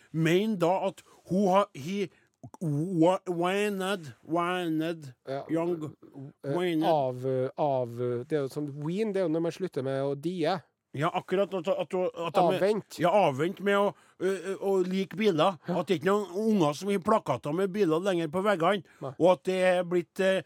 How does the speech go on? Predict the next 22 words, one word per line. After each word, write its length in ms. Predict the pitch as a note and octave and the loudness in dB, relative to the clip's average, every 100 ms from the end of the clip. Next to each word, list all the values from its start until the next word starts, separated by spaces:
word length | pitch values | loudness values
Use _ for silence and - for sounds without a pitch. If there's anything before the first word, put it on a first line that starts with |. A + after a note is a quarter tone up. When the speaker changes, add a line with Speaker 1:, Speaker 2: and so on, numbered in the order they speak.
| - | -4
Speaker 2:
Nå 100 | D#3+ | 2
er 0 | |
det 80 | F#3+ G3 | 4 4
Speaker 1:
egentlig 180 | D#3+ F3+ | 4 2
Speaker 2:
sånn 140 | F3+ | 2
orangutanger 680 | F3+ D#3+ C#3+ C#3 C3 C3+ F#3 | 2 2 0 -2 -2 -2 -2
i 60 | |
stedet 180 | G3+ C3+ | -4 -2
for. 160 | C3 A#2 _ _ _ _ _ _ _ _ _ _ - | -4 -4 _ _ _ _ _ _ _ _ _ _ -8
Speaker 1:
Ja, 160 | B2 - | -8 -6
Speaker 2:
på 240 | D#3+ G#3+ F#3+ | -2 0 2
Speaker 1:
ja, 100 | E3+ D3 | 2 0
Speaker 2:
veggene. 500 | D#3 D#3 D#3+ D#3 D#3 | -2 0 0 -2 -6
Speaker 1:
ja, 100 | D3 - - | -8 -10 0
ja, 200 | D#3 F3 | 2 2
eller 240 | E3+ D#3+ | 2 0
noe 240 | E3 D3+ | -2 -6
sånt. 240 | C3+ D3+ - - | -4 -6 -6 -6
Eller 160 | D3+ F#3 | -2 0
kanskje 400 | G#3 G3 F3 F3 - - | 0 -2 0 -2 -4 -16
bildet 580 | C#3 A3 A3 D3 D3 F#3 | -2 0 0 0 2 2
av, 140 | F#3 | 0